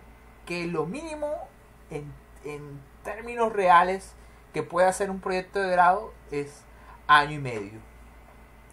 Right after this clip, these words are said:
Alrededor de un semestre para trabajar en una propuesta de anteproyecto, otro semestre para que la ejecutes y en el peor de los casos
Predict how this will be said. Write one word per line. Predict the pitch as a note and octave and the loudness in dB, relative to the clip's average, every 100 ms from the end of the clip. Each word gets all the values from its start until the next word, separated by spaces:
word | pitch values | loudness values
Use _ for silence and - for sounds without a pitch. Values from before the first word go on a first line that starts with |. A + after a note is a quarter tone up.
| - | 2
Alrededor | E3 E3+ D#3 D#3 F3 F3+ | 2 4 4 4 2 2
de | G3 | 2
un | F#3+ G3 | 0 0
semestre | G3+ G3+ G#3 G3+ C3 C3 | -2 -2 -2 -4 -6 -2
para | C3 C3+ | 2 2
trabajar | C3 C3+ C3+ C#3 | 2 2 2 2
en | D#3+ | 0
una | F3+ F3+ | -2 -2
propuesta | F3 F3 F3+ F3+ F3+ | -2 -2 -2 0 0
de | |
anteproyecto, | F3 F3 F3+ F3+ E3+ E3 - F#3 F#3 - - - - - - | 0 -4 -6 -4 -4 -4 -6 -8 -10 -20 -20 -20 -20 -20 -12
otro | - A#3 - D#3 | -8 -6 -4 -4
semestre | D#3 F#3+ G3 G#3 - G3 F#3+ | -4 -2 0 -2 -2 -4 2
para | E3 D3+ D3+ - | 6 8 6 2
que | - D#3 D#3 D#3 - - - - - | -6 -4 -4 -6 -14 -20 -20 -20 -12
la | C#3 D#3+ | 4 6
ejecutes | E3 E3+ G3+ F#3+ E3 D#3+ - - - - - - - - - - | 6 2 -6 -6 -6 -8 -8 -18 -20 -20 -20 -20 -20 -20 -20 -14
y | G3 A3+ | -6 -2
en | E3 | -2
el | D#3+ D3+ | -2 -2
peor | D#3 D#3 | 2 2
de | F#3+ | 2
los | G3 F#3 | 0 6
casos | G3 F#3 - G3+ G3+ - - | 10 10 8 -4 -4 -12 -20